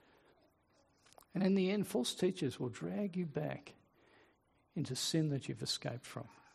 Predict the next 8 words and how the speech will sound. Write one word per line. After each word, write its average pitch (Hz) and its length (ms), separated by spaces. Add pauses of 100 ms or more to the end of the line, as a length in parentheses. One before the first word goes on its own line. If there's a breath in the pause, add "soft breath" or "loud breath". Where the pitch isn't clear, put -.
(1200 soft breath)
That 165 140
will 175 80
be 156 120
the 139 120
consequence - 920 (680)
of 127 220
their 117 160
teaching. 127 500